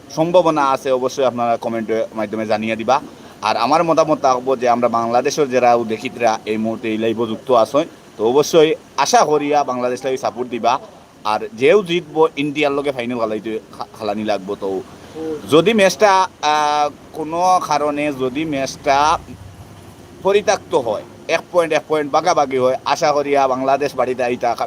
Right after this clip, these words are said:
গাইড বুসকি লইয়া আইবা। আর মেঘুক দিলে, বৃষ্টি দিলে বাংলাদেশ খাতা বালিশ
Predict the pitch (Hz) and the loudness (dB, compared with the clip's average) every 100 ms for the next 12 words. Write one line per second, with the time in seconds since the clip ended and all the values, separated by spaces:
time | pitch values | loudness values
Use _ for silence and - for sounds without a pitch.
0 | 110 113 117 123 - 123 110 117 123 - | -4 -2 -2 -6 -8 -8 -4 -2 -2 -2
1 | 113 107 110 151 - - - - - - | -4 -2 -2 -2 -6 -20 -20 -20 -16 -4
2 | 95 104 104 117 120 127 120 123 123 131 | -2 -2 -4 -4 -4 -4 -4 -4 -2 -2
3 | 120 - 120 120 120 127 117 107 117 120 | -4 -10 -8 -6 -4 -4 -4 -4 -4 -6
4 | 120 117 123 120 - 113 | -6 -2 -2 -2 -4 -8